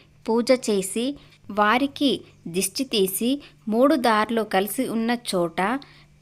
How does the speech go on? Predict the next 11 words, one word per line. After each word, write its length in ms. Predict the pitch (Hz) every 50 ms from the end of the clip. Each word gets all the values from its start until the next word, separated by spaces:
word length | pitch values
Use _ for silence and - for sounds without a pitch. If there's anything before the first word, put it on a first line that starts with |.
| _ _ -
పెట్టి 380 | 208 208 208 - - - 233 226 196 196
వస్తే 340 | 190 - - - 196 202 233 240 - - - 214
ఇటువంటి 540 | 214 247 240 254 269 285 302 294 302 330 302 - - - 190
అన్నం 300 | 180 185 190 214 220 220 196 202
దిష్టి 340 | 208 202 - - - 214 190 185 180
అయినా 280 | 180 190 185 202 233 285 311 311 - - - - _ _ _ - -
తొలగిపోతుంది. 920 | 208 196 196 185 196 208 - 185 180 180 180 175 165 165 165 165 175 170 147 - - - - _ - -
అలాగే 360 | 240 233 226 190 202 202 208 233 240 - - - - - 214 208
భోజనం 420 | 220 240 254 254 294 285 302 302 285 - -
ఏ 20 | 202 226 214 208
దిక్కున 320 | 233 - - - 233 240